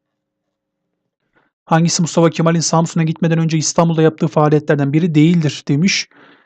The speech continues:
E, bakıldığı zaman Tevfik Paşa kabinesinin iş başına gelmesini engellemeye çalışıyor. Doğru.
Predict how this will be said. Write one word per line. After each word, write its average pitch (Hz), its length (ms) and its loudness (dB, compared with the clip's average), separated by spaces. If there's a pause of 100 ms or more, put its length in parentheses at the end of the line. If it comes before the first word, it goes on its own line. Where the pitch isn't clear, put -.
(220)
E, 180 160 -8
bakıldığı 170 320 -2
zaman 165 340 -2 (400)
Tevfik 180 340 -4
Paşa 175 220 -2
kabinesinin 175 560 -2
iş - 220 -6
başına 175 240 0
gelmesini 165 440 -2
engellemeye 175 380 0
çalışıyor. 156 420 -2
Doğru. 185 260 0